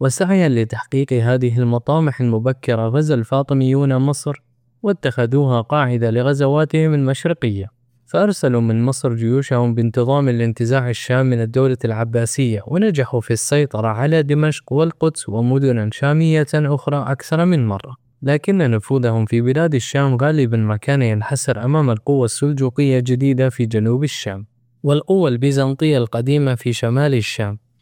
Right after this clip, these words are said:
ثم إن شيعة الشام كانوا إمامية في غالبيتهم العظمى، ولم تطب نفوسهم تمامًا بالهيمنة الفاطمية. ويقسم المؤرخون حياة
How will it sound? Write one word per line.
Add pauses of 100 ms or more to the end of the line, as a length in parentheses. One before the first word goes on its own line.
(180)
ثم
إن
شيعة
الشام
كانوا
إمامية
في
غالبيتهم
العظمى، (420)
ولم
تطب
نفوسهم
تمامًا
بالهيمنة
الفاطمية. (480)
ويقسم
المؤرخون
حياة